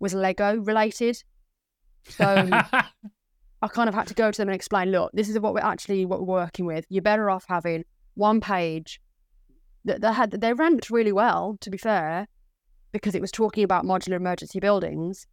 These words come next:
Speaker 1: and it was so niche, but then people would get on that page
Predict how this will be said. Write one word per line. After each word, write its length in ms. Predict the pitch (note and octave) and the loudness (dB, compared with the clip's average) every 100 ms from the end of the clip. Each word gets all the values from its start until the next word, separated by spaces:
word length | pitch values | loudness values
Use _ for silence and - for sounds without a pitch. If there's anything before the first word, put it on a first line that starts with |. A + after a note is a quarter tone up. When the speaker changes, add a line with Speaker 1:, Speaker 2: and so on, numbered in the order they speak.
| _ _ _ _ _ _ | _ _ _ _ _ _
Speaker 1:
and 100 | F#3+ | -2
it 20 | F#3 | -2
was 120 | - | -2
so 180 | - F#3 | -4 0
niche, 420 | G#3+ F3+ E3+ - | 2 2 -2 -6
but 100 | F3+ | -2
then 140 | G3 G3+ | -2 0
people 260 | A#3 G#3 | -2 -2
would 120 | G#3+ | -2
get 140 | - - | 0 0
on 120 | A#3 | 0
that 140 | A3+ | -2
page 540 | - A3 F3 E3+ - | 0 0 0 -4 -10